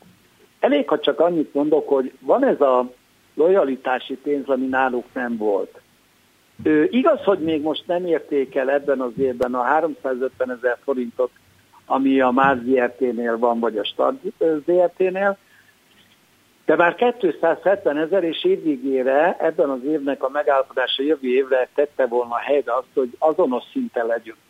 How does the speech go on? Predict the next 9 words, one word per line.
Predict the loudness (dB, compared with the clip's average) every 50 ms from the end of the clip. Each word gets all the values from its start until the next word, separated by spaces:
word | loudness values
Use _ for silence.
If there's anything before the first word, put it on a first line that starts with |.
| _ _ _ _ _ _ _ _ _ _
Ezeket | -2 -2 2 2 2 2 4 4 4 2 2 -2 -10 _
abból | 2 2 2 2 4 2 4 4 4
a | 2
nagy | 2 2 0 0
büdzséből, | 0 -4 -6 -6 -6 -6 -4 -2 -2 -2 -2 0 0 2 2 4 2 0 0
amiről | -2 -4 -2 -2 0 0 0
az | 0 2 0
előbb | 2 2 2 0 0
beszéltem, | 0 -2 -4 -4 -2 -2 0 0 0 0 2 2 2 2 0